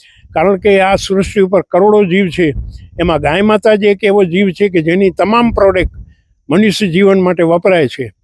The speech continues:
ચાહે એનું દૂધ હો, ચાહે એનું ગોબર હો, ચાહે એનું મૂત્ર હો, એના વાછરડા, એની વાછડી, અરે, even એના હાડકાં અને ચામડા પણ તે મનુષ્ય જાત માટે મૂકીને જાય છે.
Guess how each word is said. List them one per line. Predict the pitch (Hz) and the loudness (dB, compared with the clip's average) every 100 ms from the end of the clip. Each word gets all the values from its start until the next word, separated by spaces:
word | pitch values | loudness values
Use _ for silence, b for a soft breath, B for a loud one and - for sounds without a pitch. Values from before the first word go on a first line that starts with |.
| b b b b | b b b b
ચાહે | 156 160 180 | -2 0 2
એનું | 180 175 170 | 2 2 2
દૂધ | 170 208 170 | 2 2 2
હો, | 185 185 | 2 2
ચાહે | 156 170 175 | 0 0 2
એનું | 180 175 156 | 0 0 0
ગોબર | 170 190 190 | 0 2 2
હો, | 190 185 | 2 0
ચાહે | 170 175 175 175 | 0 0 2 2
એનું | 175 175 160 | 2 0 0
મૂત્ર | 196 - 202 | -2 0 0
હો, | 170 185 160 - _ _ _ _ _ _ _ - 190 170 - | 2 0 -2 -6 _ _ _ _ _ _ _ -10 -8 -8 -2
એના | 185 190 | 0 2
વાછરડા, | 160 185 - 202 202 | 2 0 0 0 2
એની | 190 190 | 2 0
વાછડી, | 180 185 196 208 | 2 0 0 0
અરે, | 196 202 | 0 2
even | 180 196 233 220 | 0 2 2 0
એના | 190 196 | 0 -2
હાડકાં | 156 151 190 - 214 | -2 -4 -4 -2 -2
અને | 214 | -2
ચામડા | 196 196 208 208 | -2 -2 -2 -2
પણ | 190 190 | -2 -4
તે | - | -2
મનુષ્ય | 180 175 196 - | -2 0 -2 -4
જાત | 165 165 180 | -4 -2 -2
માટે | 190 175 | -2 0
મૂકીને | 170 170 185 220 185 | 0 0 -2 0 2
જાય | 165 165 | 2 0
છે. | 139 143 | -2 -4